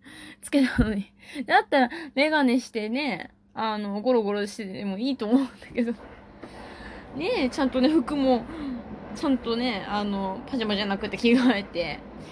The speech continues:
部屋着でもなく着替えているのに、どう、どうしてくれんだって感じですよね。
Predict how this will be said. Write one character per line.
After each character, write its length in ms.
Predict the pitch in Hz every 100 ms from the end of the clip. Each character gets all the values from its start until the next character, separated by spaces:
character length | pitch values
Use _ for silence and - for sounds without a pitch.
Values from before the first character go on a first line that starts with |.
| -
部 60 |
屋 140 | 254 214
着 80 | 208
で 80 |
も 160 | 208 202
な 160 | 190 190
く 120 | - 190 208
着 140 | - 220
替 180 | 202 196
え 40 |
て 240 | 196 233 - - - - - -
い 100 | 247
る 140 | 254
の 160 | 233 208
に、 280 | 190 185 - - - - - - - - - - _ _ _ -
ど 340 | 233 240 240 233
う、 60 | 226 -
ど 120 | - 208
う 80 |
し 60 | 202
て 80 | 254
く 80 | 330
れ 100 | 466
ん 20 |
だ 60 |
っ 40 | -
て 100 | 240
感 260 | - 254
じ 60 | 226
で 80 | 226
す 100 | 202
よ 80 | 170
ね。 200 | 160